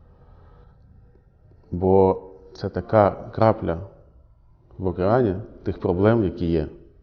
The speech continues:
І їх ще вирішувати і вирішувати. І вертаючись, просто в тебе порожнеча. І думки про те, що ти будеш завтра далі робити, збирати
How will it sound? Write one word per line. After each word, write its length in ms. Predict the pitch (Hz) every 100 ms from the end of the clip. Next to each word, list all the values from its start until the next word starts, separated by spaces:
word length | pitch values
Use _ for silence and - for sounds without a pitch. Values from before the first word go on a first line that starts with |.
| _ - - - _ _ _ _ - _ _ _ _ -
І 80 | 90
їх 140 | 104
ще 120 | -
вирішувати 600 | 87 92 110 - 101 -
і 60 | 92
вирішувати. 600 | 92 85 76 - 92 - _ _ _ _ _ _ _ _ _ _ _ _ _ _ _ _ _ _ _ _ _ _ -
І 160 | 90
вертаючись, 840 | 82 87 - 110 107 - 104 - - -
просто 280 | 95 - 95
в 60 |
тебе 460 | - 92 92 90 92 - -
порожнеча. 600 | 92 87 95 92 - 101 - _ _ _ _ _ - _ _ _ -
І 80 | 98
думки 460 | 98 95 98 92 - - -
про 120 | 87
те, 200 | 98 101
що 140 | -
ти 120 | 87
будеш 340 | 85 87 87 82
завтра 400 | 90 92 92 90
далі 260 | 82 82
робити, 640 | 85 - 85 80 92 92 95
збирати 560 | 82 90 92 95 101